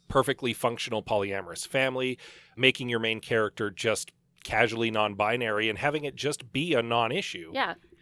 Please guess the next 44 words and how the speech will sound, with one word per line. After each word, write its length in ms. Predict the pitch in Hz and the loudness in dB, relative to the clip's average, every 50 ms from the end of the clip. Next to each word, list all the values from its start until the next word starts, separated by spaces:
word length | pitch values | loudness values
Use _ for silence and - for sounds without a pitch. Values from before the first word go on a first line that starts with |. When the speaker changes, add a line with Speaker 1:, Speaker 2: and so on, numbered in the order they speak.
| - - - | -20 -20 -4
Speaker 1:
That 320 | - 120 247 285 320 302 262 | 4 8 8 10 10 8 8
Speaker 2:
And 180 | 262 269 - - | 6 2 -2 -2
Speaker 1:
is, 380 | 131 135 135 127 120 - - - | 0 0 2 2 0 -2 -4 -2
that 200 | - 120 123 123 135 | 0 2 2 2 2
is, 280 | 143 127 110 - - - | 0 -2 -4 -6 -6 -6
you're 160 | - 117 123 | -4 -2 0
right. 240 | 131 143 214 - - | 0 0 -2 -4 -2
It's 160 | - - 247 | -2 0 0
Speaker 2:
and 80 | 247 208 | 2 4
Speaker 1:
very 120 | 254 262 | 6 6
Speaker 2:
Jebi's 160 | 254 277 262 226 202 | 6 4 2 -2 4
Speaker 1:
refreshing. 60 | 196 | 8
Speaker 2:
not 240 | 220 240 254 220 233 | 10 10 10 10 6
the 140 | 254 240 226 | 4 4 4
only 260 | 226 240 240 240 220 | 4 4 2 0 -2
one. 300 | 196 254 320 - 98 - - _ _ - | 0 -2 -2 -2 -4 -10 -18 _ _ 0
Speaker 1:
No. 200 | 226 233 - - - | 0 0 0 0 2
Speaker 2:
Right? 320 | - 208 190 233 381 - - - | 4 6 6 6 4 0 -2 -2
It's, 240 | 226 202 - - - - | -2 0 -2 -2 0 0
it's 120 | 202 - | 0 0
a 60 | 202 | 2
very 480 | 180 190 180 180 185 185 185 180 180 - _ _ _ _ _ _ | 2 4 4 4 4 2 0 -2 -6 -10 _ _ _ _ _ _
common 460 | - - - 190 202 208 214 214 214 | -4 2 2 4 4 4 2 2 2
thing 280 | - 226 226 233 247 240 | 2 4 4 4 2 0
to 100 | 214 262 | -4 -2
be. 460 | 233 302 330 302 233 180 156 - - _ _ - | 0 0 0 0 0 -2 -4 -8 -12 _ _ -8
Speaker 1:
Yeah. 180 | - 170 196 - - _ _ _ _ - | -6 -4 -4 -6 -8 _ _ _ _ 0
Speaker 2:
And 140 | 202 190 | 4 6
I, 160 | 202 208 208 190 - _ _ _ _ _ - - - - | 6 6 6 4 -2 _ _ _ _ _ -20 -20 -8 -6
I 60 | 208 | -4
really 200 | 208 208 226 220 208 | -4 -2 0 0 -2
appreciated 720 | 208 - - 226 226 220 - - 180 170 156 151 151 151 | -2 -4 -4 -2 -2 -2 -2 -2 0 0 -2 -2 -4 -8
that. 280 | - 160 - - - - - | -12 -16 -16 -18 -18 -4 4
Speaker 1:
Well, 140 | 151 156 151 | 6 8 8
and 160 | 143 151 135 | 8 6 4
further 300 | - - 165 151 139 127 | 4 4 6 6 6 4
to 100 | - - 123 | 2 4 6
that 200 | 135 131 127 120 | 6 8 8 8
also, 500 | 120 120 113 - 127 117 110 107 107 - _ _ - | 6 6 4 4 2 2 2 2 0 -4 _ _ -2
I 100 | 113 110 | -2 0
mean, 360 | 107 107 104 101 95 92 87 - _ _ _ | 0 -2 -4 -6 -8 -10 -14 -18 _ _ _
Bong 200 | - 135 127 120 | 6 6 6 6
Soon-ga 360 | - - 143 131 120 120 113 110 107 | 2 0 0 2 2 0 0 0 -2
and 360 | 104 104 101 92 - - | -6 -8 -12 -12 -12 -12